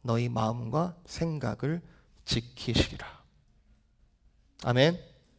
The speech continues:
"종은 작은 자입니다." 하고 두려워 떨며 고백하던 솔로몬이 역사상 가장 전무후무한 지혜의 왕이, 어, 되었습니다.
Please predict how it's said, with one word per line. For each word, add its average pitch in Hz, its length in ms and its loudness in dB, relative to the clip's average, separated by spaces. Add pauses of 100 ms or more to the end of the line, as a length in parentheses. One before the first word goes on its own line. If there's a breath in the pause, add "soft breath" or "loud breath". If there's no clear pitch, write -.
(4000 soft breath)
"종은 165 320 6
작은 151 320 6
자입니다." 143 640 6
하고 135 220 4
두려워 156 340 10
떨며 160 400 6
고백하던 139 440 4
솔로몬이 135 840 2
역사상 143 440 2
가장 127 540 0
전무후무한 131 880 2 (320 soft breath)
지혜의 123 420 0
왕이, 120 500 -4 (600)
어, - 520 -10
되었습니다. - 640 -6